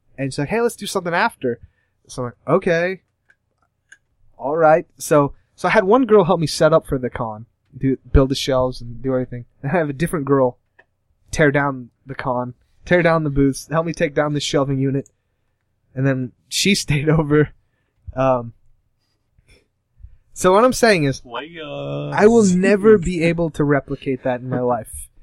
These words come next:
Speaker 1: because it's not something I set out to do. Like I said, day one, I was watching Fuller House.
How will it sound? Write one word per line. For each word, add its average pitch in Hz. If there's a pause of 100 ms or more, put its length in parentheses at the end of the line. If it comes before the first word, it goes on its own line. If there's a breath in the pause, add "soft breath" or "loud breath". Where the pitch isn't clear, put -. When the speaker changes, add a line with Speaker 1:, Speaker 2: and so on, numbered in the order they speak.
Speaker 1:
because 165
it's 160
not 180
something 165
I 143
set 147
out 131
to 139
do. 131
Like 107
I -
said, 131
day 135
one, 139
I 120
was 123
watching 131 (100)
Fuller 127
House. 147